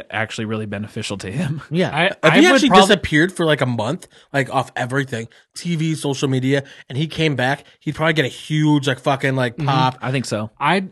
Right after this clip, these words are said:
Speaker 3: I think if he hadn't been on Twitter at all this whole time, I would still like Seth. Like,
Speaker 2: Oh, yeah.
Speaker 3: I, I don't think there's any, like, like,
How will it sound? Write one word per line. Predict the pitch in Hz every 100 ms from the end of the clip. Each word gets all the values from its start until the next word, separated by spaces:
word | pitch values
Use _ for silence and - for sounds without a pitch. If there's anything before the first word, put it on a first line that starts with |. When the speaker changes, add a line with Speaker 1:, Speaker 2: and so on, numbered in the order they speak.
| -
Speaker 3:
I | 143 233
think | 262 233 - -
if | 160 127 - _ _ _
he | 139 165 170
hadn't | 135 127 139 135
been | 135
on | 123
Twitter | 123 123
at | 113 107
all | 104 107
this | 120
whole | 131
time, | 120 131 135
I | 113
would | 120
still | - 113
like | 101 87
Seth. | - 82 - _ _ _ _ _ _ _ 143
Like, | 143 127 - -
Speaker 2:
Oh, | 381
yeah. | 269 247 - - _ _
Speaker 3:
I, | 151 147 131 160
I | 151
don't | 175 165
think | 190
there's | 170 139 -
any, | 151 160 151
like, | 143 135 - _ _
like, | 156 123 -